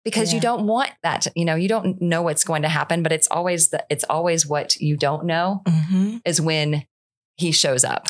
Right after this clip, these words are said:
Speaker 2: Right.
Speaker 1: If you step up
Speaker 2: A-,
Speaker 1: out in obedience.
Speaker 2: and, you know, it, it's interesting too to think God could have used anyone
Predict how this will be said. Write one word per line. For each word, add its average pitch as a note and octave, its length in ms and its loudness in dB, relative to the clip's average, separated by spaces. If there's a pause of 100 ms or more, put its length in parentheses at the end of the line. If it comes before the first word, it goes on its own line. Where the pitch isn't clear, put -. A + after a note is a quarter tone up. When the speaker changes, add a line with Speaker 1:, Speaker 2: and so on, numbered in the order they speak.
(100)
Speaker 2:
Right. D#3 400 0
Speaker 1:
If D#3+ 220 0
you D3 80 0
step - 260 2
up - 200 0
Speaker 2:
A-, C#3 40 2
Speaker 1:
out C3+ 120 -2
in C#3 60 0
obedience. - 640 0
Speaker 2:
and, A3 160 2
you A3+ 100 0
know, G3 380 0 (100)
it, - 260 0 (360)
it's F#3+ 240 2
interesting G#3+ 500 2
too F3+ 240 2
to D#3+ 100 0
think D#3 460 -2 (180)
God G3+ 320 -2
could A#3 320 0
have D3 560 0 (680)
used F#3 380 2
anyone E3+ 680 2